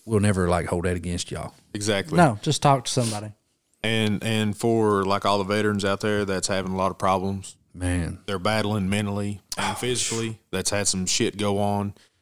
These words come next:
Speaker 2: like, through their deployment or whatever else.
Speaker 1: Real shit,
Speaker 2: If
Speaker 1: man.
Speaker 2: you're having, if you're having a bad problem dealing with this stuff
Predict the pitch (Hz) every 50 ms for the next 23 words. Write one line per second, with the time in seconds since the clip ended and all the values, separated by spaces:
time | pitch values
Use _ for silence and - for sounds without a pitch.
0 | _ _ - 95 95 87 - - 104 95 92 98 98 98 95 95 90 90 90 -
1 | - 113 110 110 110 110 104 - _ - 82 95 98 98 101 104 101 95 101 104
2 | 107 107 107 107 - - - - 95 98 98 95 87 - - - 78 78 107 -
3 | 87 117 117 104 113 117 120 113 104 110 110 104 101 92 87 85 _ _ _ _
4 | _ _ _ _ _ _ _ _ - 104 - 123 123 120 131 131 117 104 90 82
5 | 87 104 110 110 110 95 - 110 107 113 110 107 110 104 95 104 110 117 117 110
6 | 107 101 - 107 - - - 123 117 113 110 - - -